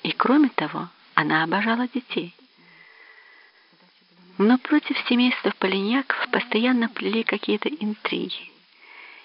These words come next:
И хотя Габриэла была не похожа на остальных членов этого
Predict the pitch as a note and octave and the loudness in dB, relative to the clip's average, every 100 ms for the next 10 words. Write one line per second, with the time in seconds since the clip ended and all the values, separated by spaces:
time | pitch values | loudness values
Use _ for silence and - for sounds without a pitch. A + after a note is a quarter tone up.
0 | - - A#3+ - C#4 - E3+ E3+ F3+ G#3 | -16 0 2 4 0 0 0 2 2 4
1 | G#3+ F3 D#3+ F3 F#3 E3+ E3 E3+ - - | 4 2 2 2 0 0 2 0 2 2
2 | - D#3+ E3 F3 - G#3+ F3+ - - F3 | 2 2 0 -2 -4 -2 -2 0 2 2
3 | D3+ - - F3 D#3+ | 2 -6 -6 -4 -4